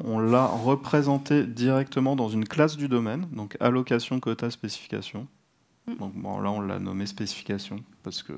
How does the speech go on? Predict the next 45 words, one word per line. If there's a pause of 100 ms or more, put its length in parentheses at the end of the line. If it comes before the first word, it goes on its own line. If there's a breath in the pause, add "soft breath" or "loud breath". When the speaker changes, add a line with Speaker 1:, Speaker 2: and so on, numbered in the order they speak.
Speaker 1:
spécification,
c'est
pas
si
courant
que
ça. (1700 loud breath)
Fa-,
faites
ce
qu'on
dit,
mais
pas
ce
qu'on
fait.
Speaker 2:
<laughs>
Mais
ça
peut
être
une
première
étape.
Speaker 1:
Voilà. (140)
Speaker 2:
Mm. (680 loud breath)
Speaker 1:
Et
donc,
euh,
donc,
elle
est
configurée
par
ce
qu'on
a
appelé
un
shelving
quota.
Donc,
c'est,
euh,